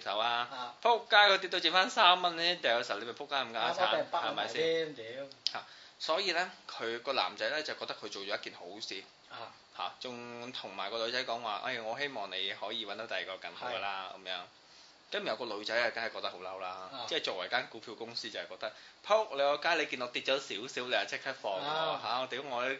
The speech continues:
Speaker 1: 高度長遠有好高投資價值㗎嘛，
Speaker 2: 係，
Speaker 1: 冚家富貴。」
Speaker 2: 白藍籌嚟㗎嘛。
Speaker 1: 頂，好揀唔揀，我仲揀咗你個笨賊仔啊！
Speaker 2: 啊。
Speaker 1: 即係竟然你咁撚冇志氣，其實個男仔係一種自卑嘅表現嚟。
Speaker 2: 係。
Speaker 1: 嚇，咁然後呢，就喺呢個事件裏邊呢，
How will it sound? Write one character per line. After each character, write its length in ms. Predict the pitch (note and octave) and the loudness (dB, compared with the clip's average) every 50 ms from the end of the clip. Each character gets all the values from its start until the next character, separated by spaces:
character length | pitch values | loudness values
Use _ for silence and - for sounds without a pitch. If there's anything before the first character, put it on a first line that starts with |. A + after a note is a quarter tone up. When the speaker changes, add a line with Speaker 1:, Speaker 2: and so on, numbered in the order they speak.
| - | -6
Speaker 1:
高 160 | - C#3 C#3 C3+ | -6 -6 -6 -6
度 120 | C3+ A2+ | -8 -8
長 160 | G#2+ - F#2+ F#2 | -8 -8 -8 -10
遠 180 | G2 G2+ G#2+ A2+ | -10 -10 -8 -6
有 220 | A2 G#2 G#2+ G#2+ | -6 -4 -4 -6
好 100 | - A2+ | -8 -10
高 160 | A#2 - D3 C3+ | -12 -12 -12 -10
投 120 | C3 - F2+ | -8 -10 -10
資 200 | F#2+ - - A#2+ A#2 | -10 -10 -12 -6 -2
價 200 | A#2+ A2 G2+ G2+ | -2 0 0 -2
值 100 | - A2+ | -2 -4
㗎 100 | B2+ C3+ | -2 0
嘛， 180 | C#3+ D3+ D3+ | 2 4 4
Speaker 2:
係， 160 | D3+ D3+ D3 | 4 2 2
Speaker 1:
冚 20 | C#3 | 2
家 160 | A#2 A#2+ A#2+ | 2 2 0
富 140 | C3+ - - | 0 -2 -4
貴。」 100 | - A2+ G#2+ | -6 -6 -4
Speaker 2:
白 80 | G2+ G2 | -4 -2
藍 80 | F#2+ F3+ | 0 0
籌 80 | F#3+ | 0
嚟 120 | C#3 C3+ - | 0 -2 -2
㗎 60 | F3+ | -2
嘛。 300 | E3+ E3 D#3+ D#3+ E3 E3 - - - - - | -2 -2 -2 -4 -4 -6 -10 -18 -10 -2 0
Speaker 1:
頂， 380 | E3+ F#3+ G3 G3 F#3 F3+ D#3 D3 | 2 2 2 2 -2 -4 -6 -6
好 80 | D3+ | -4
揀 240 | F3 F3+ E3+ E3 D3 | -2 0 2 0 0
唔 100 | A2+ G#2+ | 0 -2
揀， 140 | G2+ A2 C#3+ | 0 2 2
我 80 | D3+ C3+ | 2 0
仲 160 | A#2+ A2 G#2+ | -4 -6 -6
揀 140 | - F#2 E2 G#2+ | -4 -4 -2 -2
咗 120 | B2 C3+ C3+ | -2 -2 -2
你 60 | B2+ | -2
個 120 | A2+ G#2 | -4 -4
笨 180 | G2+ G2+ F#2+ F#2+ | -4 -4 -6 -6
賊 160 | - G2 - | -8 -10 -8
仔 120 | - F2+ F2 F2 G2+ | -6 -6 -4 -4 -2
啊！ 280 | G#2+ G#2 G2+ G#2+ A2+ - C#3+ | -2 -2 -2 -4 -6 -8 -10
Speaker 2:
啊。 140 | C3+ B2 A#2+ | -10 -6 -2
Speaker 1:
即 80 | D3+ D#3+ | 0 2
係 260 | D3+ C3+ A#2+ A2+ A2+ - - - - - - | 2 2 2 0 -4 -6 -12 -20 -20 -12 -6
竟 180 | B2 C#3 E3 | -4 -4 -2
然 100 | D3+ A2 | -4 -4
你 100 | F#2+ G2 G2 | -4 -6 -4
咁 100 | - A2 G2+ A2 G#2+ | -2 -2 -2 -2 -4
撚 100 | G#2 A#2 | -6 -4
冇 180 | A#2+ G2+ F#2+ - | -4 -6 -6 -6
志 200 | - G#2+ F#2+ F2 | -6 -6 -6 -6
氣， 20 | - | -6
其 60 | A#2 | -4
實 100 | - D3 | -2 -2
個 60 | D#3 | 0
男 200 | C#3+ A2+ G2 F#2+ | 0 -2 -2 -2
仔 80 | - C#3+ | -2 -2
係 40 | D3 | -4
一 40 | |
種 140 | C#3+ C#3+ C3 | -4 -4 -8
自 140 | - - F#3 | -10 -12 -12
卑 240 | - - A2+ G#2 F#2+ | -10 -10 -10 -10 -10
嘅 20 | |
表 140 | F2+ - F2 | -12 -14 -16
現 80 | F2+ F#2 - | -18 -18 -18
嚟。 360 | - - - - - - B2 | -20 -20 -20 -20 -18 -16 -14
Speaker 2:
係。 540 | A#2 G#2+ - - - - - - - - - | -14 -14 -16 -18 -20 -20 -20 -20 -20 -12 -8
Speaker 1:
嚇， 140 | F2+ F#2 - - - - - - | -8 -8 -8 -10 -18 -16 -10 -8
咁 180 | A3+ B3+ A#3 | -6 -6 -6
然 100 | E3 B2+ B2 | -4 -4 -2
後 60 | A#2 | -2
呢， 140 | C#3+ F3+ F#3+ - - - - | -2 -2 -4 -6 -10 -16 -10
就 680 | - C3 A#2 A2 G#2+ G#2+ G#2+ G#2+ G#2+ G#2+ G#2+ A2 A2 - - - - - - - - - - - - - - | -4 -2 0 0 0 -2 -2 -4 -4 -4 -4 -6 -8 -10 -14 -20 -20 -20 -20 -20 -20 -20 -20 -20 -18 -10 -6
喺 160 | - C3 D#3 | -4 -4 -4
呢 100 | G3 G#3+ | -6 -8
個 180 | - D#3+ A#2+ A2+ - - - | -8 -8 -8 -8 -10 -12 -12
事 300 | - - - - A2+ G#2 | -10 -10 -8 -8 -8 -8
件 180 | G2+ A2+ C3 | -8 -6 -6
裏 40 | C3+ | -4
邊 180 | A2+ G#2+ G#2+ F#2+ | -4 -6 -6 -6
呢， 120 | G2+ A2+ | -8 -8